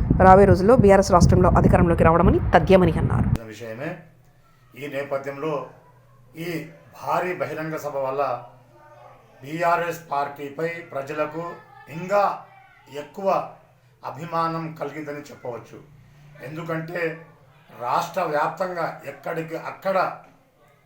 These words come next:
Speaker 2: బీఆర్ఎస్ పార్టీ శ్రేణులు వాహనాల్లో రకరకాల విధాలుగా బహిరంగ సభకు రావడం జరిగింది.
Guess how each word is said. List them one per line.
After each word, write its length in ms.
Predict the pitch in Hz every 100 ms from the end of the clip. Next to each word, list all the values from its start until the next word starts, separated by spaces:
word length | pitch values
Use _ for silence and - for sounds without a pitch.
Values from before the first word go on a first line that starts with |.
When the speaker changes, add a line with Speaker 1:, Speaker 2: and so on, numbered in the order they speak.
| _ _ _ _ _ _ _ _ _ _ _ 117
Speaker 2:
బీఆర్ఎస్ 540 | 151 170 175 170 -
పార్టీ 320 | 127 127 156
శ్రేణులు 560 | 139 - 156 165 160 147 - - _ -
వాహనాల్లో 720 | 120 131 151 151 151 143 135 104 - _ _ 123
రకరకాల 640 | 127 139 131 - 175 185 175 - - _ _ _ -
విధాలుగా 560 | 123 160 175 180 165 135 80 - _ _ - -
బహిరంగ 440 | 117 160 160 160 156
సభకు 340 | 156 147 151
రావడం 320 | 139 139 139
జరిగింది. 460 | 120 123 127 131 151